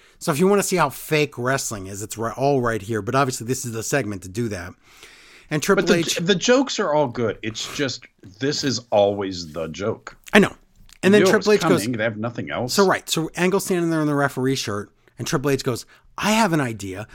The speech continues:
Speaker 1: What if Kurt Angle was the <laughs> special guest referee?" So that's funny. It was a stupid, fun segment. The problem with it is we just had a D X thing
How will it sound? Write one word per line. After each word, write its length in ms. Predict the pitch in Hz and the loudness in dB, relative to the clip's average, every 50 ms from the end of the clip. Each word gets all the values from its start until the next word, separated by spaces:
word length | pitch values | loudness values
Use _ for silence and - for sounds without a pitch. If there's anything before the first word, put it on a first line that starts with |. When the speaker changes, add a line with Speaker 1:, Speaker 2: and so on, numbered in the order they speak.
| - - | -14 -4
Speaker 1:
What 180 | - 131 175 196 | 0 4 4 4
if 100 | - - | 4 2
Kurt 200 | - - 196 180 | 2 2 4 4
Angle 260 | 175 180 190 170 151 131 | 4 2 0 0 0 -2
was 120 | 127 110 | -2 -2
the 80 | 120 127 | -4 -4
<laughs> 80 | - | -2
special 300 | - 160 - - - 196 | -2 0 0 2 0 0
guest 300 | 135 147 143 139 - - | 0 0 0 -2 -2 -2
referee?" 320 | 131 120 - - 196 170 131 | -4 -4 -2 -2 -2 -2 -2
So 120 | - 147 | -4 -2
that's 220 | 139 170 190 180 | 0 0 -2 -2
funny. 340 | - - 135 117 107 107 110 - - - _ _ _ _ _ _ _ _ _ _ _ - - | -2 -4 -2 -2 -2 -4 -6 -10 -14 -20 _ _ _ _ _ _ _ _ _ _ _ -2 2
It 60 | 226 | 2
was 120 | 254 247 | 4 4
a 60 | 294 247 | 4 2
stupid, 420 | - - - 247 233 190 226 - | 2 2 0 -2 -2 -2 -4 -4
fun 220 | - 214 196 185 | -2 -2 -2 -2
segment. 400 | 185 - 180 175 175 185 180 - _ - | -2 -2 -4 -2 -2 -2 -4 -6 _ -10
The 120 | 151 139 135 | -6 -6 -4
problem 500 | 110 - - - 131 143 147 170 185 180 | -6 -6 -2 2 2 2 2 2 -2 -2
with 160 | 170 147 127 | -2 -2 -2
it 80 | 120 117 | -4 -6
is 280 | 107 104 101 107 110 - | -8 -8 -8 -10 -8 -8
we 100 | 110 110 | -8 -8
just 320 | 107 - 120 117 117 - - | -8 -6 -6 -6 -6 -6 -4
had 140 | 160 151 147 | -4 -4 -4
a 40 | 147 | -4
D 180 | 139 147 143 | -2 -2 -2
X 240 | 135 123 123 - - | -2 -2 -4 -8 -10
thing 300 | - 113 101 98 101 101 | -10 -8 -10 -10 -10 -12